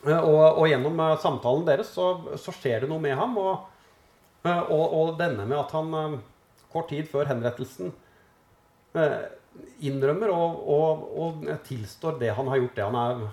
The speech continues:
eh, det han er dømt for. Eh, og, og det blir sagt at sannheten gjør deg fri. Og, og det går an å skjønne hva som menes med det, at det, det gjør noe med ham å sette ord på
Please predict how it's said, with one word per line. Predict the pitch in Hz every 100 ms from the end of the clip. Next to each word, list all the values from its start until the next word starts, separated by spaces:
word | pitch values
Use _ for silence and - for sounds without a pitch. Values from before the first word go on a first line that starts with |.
| -
eh, | 131 123 117
det | 107
han | 120
er | 110 110
dømt | 98 -
for. | - 110 - _ _ _ _ _ _ _ -
Eh, | 131 131
og, | 147 147
og | 139
det | 135
blir | 143 143
sagt | 127 -
at | 117 - - - - _ -
sannheten | - - 117 120 135 160
gjør | 113 110
deg | 135
fri. | - 113 117 - _ _ _ _ _ - -
Og, | 147 170
og | 170
det | 185
går | 123
an | 226
å | -
skjønne | 262 156
hva | 123
som | - 226
menes | 208 120 107 127
med | 156
det, | 285
at | -
det, | 202
det | 185
gjør | 139 110 170
noe | 190
med | 120 113
ham | 180 180
å |
sette | - - -
ord | 123 123 165
på | -